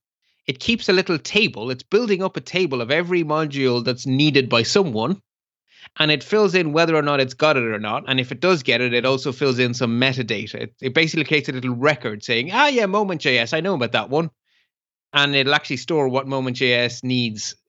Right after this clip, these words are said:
in that same record. So it's building up a tree of the structure here as it goes, and it stops duplication because "Oh, I already know about moment. I won't do that one again." And that's how it can resolve the stuff efficiently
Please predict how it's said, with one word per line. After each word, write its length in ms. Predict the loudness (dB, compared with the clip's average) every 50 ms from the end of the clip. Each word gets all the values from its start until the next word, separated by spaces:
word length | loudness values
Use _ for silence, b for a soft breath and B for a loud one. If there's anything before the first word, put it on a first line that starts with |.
| _ _ _
in 200 | 0 0 2 2
that 160 | 0 0 0
same 240 | 0 0 0 2 2
record. 420 | 0 0 -2 -6 -12 -12 -14 -18 -20 _ _ _ _ _ _ _
So 60 | 0
it's 100 | 0 0
building 320 | 2 2 2 2 4 2 2
up 140 | 0 0 -2
a 40 |
tree 520 | -4 -2 0 2 4 4 6 6 4 4 2
of 100 | 0 -2
the 80 | -2
structure 420 | -6 -2 -2 -2 -2 -2 -4 -4 -4
here 240 | 0 0 0 0 0
as 200 | 0 -4 -6 -8
it 100 | -6 -2
goes, 320 | -2 -2 -2 -2 -6 -4
and 160 | 0 0 0
it 80 | 0 0
stops 300 | 2 0 0 0 -2 -4
duplication 580 | -4 -4 -2 -2 -2 -2 -4 -4 -4 -8 -14 _ _ _ _ _ _ _ _ _ _ _ _
because 640 | -12 -8 -2 0 2 2 2 0 -2 -4 -8 -12 _ _ _ _
"Oh, 140 | 0 2 4
I 100 | 4 4
already 200 | 4 4 2 0
know 140 | 0 -2 0
about 180 | 0 0 0 0
moment. 360 | 0 0 2 2 0 2 4
I 120 | 4 4
won't 180 | 4 2 0 0
do 100 | 2 2
that 160 | 2 2 0
one 100 | 0 -4
again." 340 | -2 0 0 0 0 -4 -12 -20 _ _ -4
And 100 | 0 0
that's 180 | 0 0 0
how 120 | 0 0 0
it 140 | 0 0 -2
can 160 | -2 -2 -2
resolve 400 | -2 0 2 2 2 2 0 -2
the 100 | -6 -6
stuff 320 | -2 -2 -2 -2 -2 -4
efficiently 640 | -8 0 0 2 2 2 -2 -6 -6 -8 -12 -12 -12